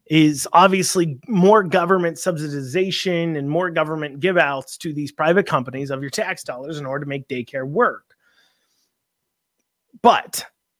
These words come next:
here's my point. Before we give a single dollar to a daycare,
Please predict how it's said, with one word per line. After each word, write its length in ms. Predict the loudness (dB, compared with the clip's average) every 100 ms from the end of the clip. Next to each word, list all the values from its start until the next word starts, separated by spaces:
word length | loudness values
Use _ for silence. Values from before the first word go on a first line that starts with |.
| _ _ _ _ -20 -14
here's 220 | -2 0
my 100 | 2
point. 260 | -2 -4 -20 _ _ _ _ _ -20 _ 2
Before 400 | 2 4 4 4
we 140 | 2
give 560 | 2 0 -2 -14 -20 _ _ _ _ 2
a 260 | 4 4
single 920 | 2 -6 -4 0 6 8 8 8 6 6
dollar 600 | 2 2 -4 -8 -20 _ _ _ _ _ _ -10
to 360 | -4 0 2 0
a 80 | 0
daycare, 440 | -2 -2 -10 -18